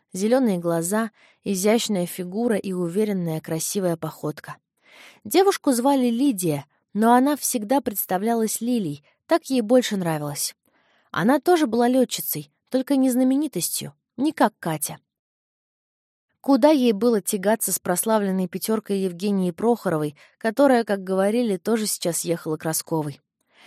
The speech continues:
Этих девушек знала вся страна по воздушным парадам, которые проводили на аэродроме в Тушине каждый год в День авиации,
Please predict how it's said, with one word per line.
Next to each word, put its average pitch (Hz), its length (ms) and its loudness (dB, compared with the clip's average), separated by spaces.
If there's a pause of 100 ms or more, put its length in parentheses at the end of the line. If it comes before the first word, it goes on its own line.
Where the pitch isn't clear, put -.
(220)
Этих 330 320 2
девушек 262 400 2
знала 262 300 2
вся 262 240 0
страна 240 440 0
по - 120 -8
воздушным 180 560 -2
парадам, 175 480 -2
которые 170 340 -2
проводили 175 520 -2
на 170 240 -2
аэродроме 175 440 -2
в - 80 -16
Тушине 160 500 -6 (280)
каждый 226 360 2
год 220 220 4
в 180 120 -12
День 208 260 -2
авиации, 165 720 -4